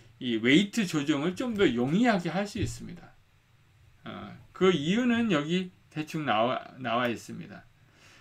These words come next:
그러니까 덧셈과 곱셈, 이, 이 분배 법칙을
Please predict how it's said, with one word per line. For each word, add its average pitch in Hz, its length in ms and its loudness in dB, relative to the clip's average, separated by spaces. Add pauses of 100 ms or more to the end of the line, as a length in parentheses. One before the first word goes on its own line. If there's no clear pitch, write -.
(140)
그러니까 170 480 0
덧셈과 208 680 0
곱셈, 139 960 -4 (480)
이, 113 560 -4 (460)
이 127 160 -8
분배 233 380 4
법칙을 175 560 0